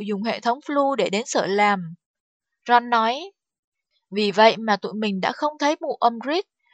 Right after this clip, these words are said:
mụ chẳng đời nào đi bộ, mụ tự coi mình là nhân vật quan trọng mà." "Còn mụ phù thủy già ngộ ngộ, cùng gã pháp sư nhỏ con, mặc áo trùng màu xanh nước biển thì sao?"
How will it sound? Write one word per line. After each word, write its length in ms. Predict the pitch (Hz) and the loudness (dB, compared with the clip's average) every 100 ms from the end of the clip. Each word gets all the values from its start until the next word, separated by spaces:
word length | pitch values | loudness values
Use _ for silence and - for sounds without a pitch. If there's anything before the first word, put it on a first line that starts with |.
| _ - | _ -8
mụ 160 | 254 202 | -6 -2
chẳng 240 | 151 151 | -4 -2
đời 200 | 202 214 | 0 2
nào 160 | 214 214 | 2 0
đi 140 | 226 | 0
bộ, 340 | 247 262 233 - _ _ _ - | 0 2 2 -2 _ _ _ -8
mụ 200 | 220 208 - | -6 -4 -4
tự 160 | 202 - | -4 2
coi 200 | 269 277 | 4 4
mình 200 | 277 202 | 0 -2
là 80 | 175 | 0
nhân 280 | 190 247 | -2 0
vật 160 | 277 240 | 2 4
quan 240 | - 254 254 | 4 2 4
trọng 200 | 247 185 | 0 2
mà." 380 | 202 208 214 220 208 _ _ _ _ _ _ _ _ _ _ _ _ _ _ _ _ _ _ _ _ _ _ _ _ _ _ _ _ _ _ _ _ - | 0 2 2 -2 -10 _ _ _ _ _ _ _ _ _ _ _ _ _ _ _ _ _ _ _ _ _ _ _ _ _ _ _ _ _ _ _ _ 0
"Còn 360 | 220 214 208 | 2 2 0
mụ 120 | 214 - | -4 -4
phù 160 | 214 196 | -4 -2
thủy 200 | 180 170 | -4 -2
già 220 | 180 202 196 | 2 4 4
ngộ 200 | 196 - | 0 -2
ngộ, 340 | 208 226 190 - _ _ - | 0 0 0 -6 _ _ -2
cùng 200 | 185 175 | -2 0
gã 140 | 147 | -2
pháp 160 | - 294 | -2 -4
sư 220 | - 302 | -4 -4
nhỏ 300 | 294 240 120 - | -2 0 0 2
con, 240 | 233 240 240 - _ - | 2 2 -2 -16 _ -4
mặc 180 | 226 214 | -2 0
áo 180 | 240 277 | 0 -2
trùng 240 | 254 214 190 | -2 0 0
màu 140 | 185 | 0
xanh 240 | - 269 | -2 -4
nước 120 | 294 311 | -6 -2
biển 200 | 233 151 | -2 -2
thì 140 | 196 202 | -2 -4
sao?" 420 | - 262 277 285 | 0 0 0 -4